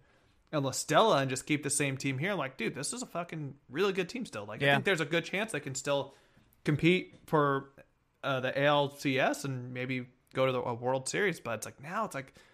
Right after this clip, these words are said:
Speaker 1: look, Marcus, um, I think it's hurt. It hurts harder because, like, he was not a good player five years ago.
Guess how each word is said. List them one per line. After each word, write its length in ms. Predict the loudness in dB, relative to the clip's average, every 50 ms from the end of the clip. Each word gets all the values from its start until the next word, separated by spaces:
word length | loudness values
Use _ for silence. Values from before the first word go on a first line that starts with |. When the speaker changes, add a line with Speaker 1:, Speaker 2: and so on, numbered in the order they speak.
| _ _ _ -20 _ _ _ _ _ _ _ _ _ _ _ _ _ _ _ _ _ _ _ _ _ _ _ _
Speaker 1:
look, 280 | 0 2 2 2 4
Marcus, 580 | 6 6 6 6 6 6 2 2 2 -2 -14 -16 _ _ _ _ _ _ _ _ _ _ _ _ _ _ _ _ _ _ _ _ _ _ _ _ _ -20 _ _ _ _ _ _ _ 2
um, 460 | 4 6 6 6 4 2 0 -2 -8 -12 _ _ _ _ _ _ _ _ _ _ _ _ _ _ 0
I 80 | 0
think 240 | 2 4 2 2 2
it's 120 | 0 -2 2
hurt. 280 | 2 2 2 2 4 4
It 160 | 6 6 6
hurts 220 | 4 2 2 4
harder 300 | 6 6 6 6 6 2
because, 340 | 0 -4 -4 0 0 -2 0
like, 140 | -2 -6 -8 -12 _ _ _ _ _ _ _ _ _ _
he 160 | 2 2 4
was 180 | 6 4 4
not 200 | 4 4 4 4
a 40 | 4
good 200 | 2 0 -4 -2
player 240 | -2 -2 -2 -2 -2
five 220 | -2 -4 -4 -4 -6
years 180 | -12 -14 -16
ago. 160 | -18 -20 -20